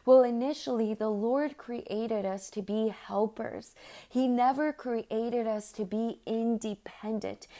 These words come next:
He d-, created us to be dependent on the Holy Spirit, right? And so we struggle with, then instead of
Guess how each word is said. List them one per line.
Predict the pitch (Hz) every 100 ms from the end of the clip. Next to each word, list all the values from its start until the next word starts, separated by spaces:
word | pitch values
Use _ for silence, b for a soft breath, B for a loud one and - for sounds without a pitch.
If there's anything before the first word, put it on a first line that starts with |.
| B B
He | 262 262
d-, | - -
created | - 247 240 226 254 269
us | 226 214 -
to | 202
be | 233 233
dependent | 226 226 - - 254 247 247 233 - -
on | 233 240 254 254 -
the | 202 208
Holy | 190 214 214 214 208
Spirit, | 180 - - 202 202 175 -
right? | 190 185 214 285 - B B B B B
And | 262 254
so | - 254
we | 240 247
struggle | - - 262 262 277 247 220
with, | 208 208 214 -
then | 214 214
instead | 202 208 - - 226 254 254
of | 214 208